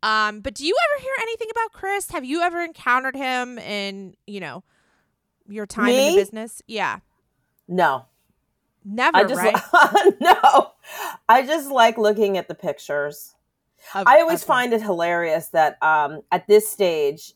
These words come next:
Speaker 2: um, you know, that I have to Google who people are dating, because that was, like, a big, um, rule at Us Weekly, which is that if the people needed to be Googled, then they, they really didn't have a place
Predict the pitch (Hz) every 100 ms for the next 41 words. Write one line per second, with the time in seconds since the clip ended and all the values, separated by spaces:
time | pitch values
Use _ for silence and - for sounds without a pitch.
0 | - 156 147 135 135 - _ - 165 147
1 | 147 143 156 143 135 - 143 156 156 151
2 | 135 131 156 143 135 139 - _ - 160
3 | 151 143 131 131 151 170 151 156 151 139
4 | 131 - _ _ _ _ _ - 208 233
5 | 254 302 202 151 185 175 147 - _ 156
6 | 147 117 101 92 151 _ _ _ - -
7 | _ _ _ 185 180 220 240 196 156 147
8 | 151 - - 170 156 151 147 _ _ _
9 | - 214 214 160 139 - - 185 220 190
10 | 156 120 117 165 _ - 180 190 170 170
11 | 160 156 - 196 240 240 - 214 - 269
12 | 262 294 262 233 220 - 185 151 - 196
13 | 190 160 139 131 131 _ _ _ _ _
14 | 196 196 190 185 190 202 190 202 202 196
15 | 180 180 175 165 156 - 175 165 160 -
16 | -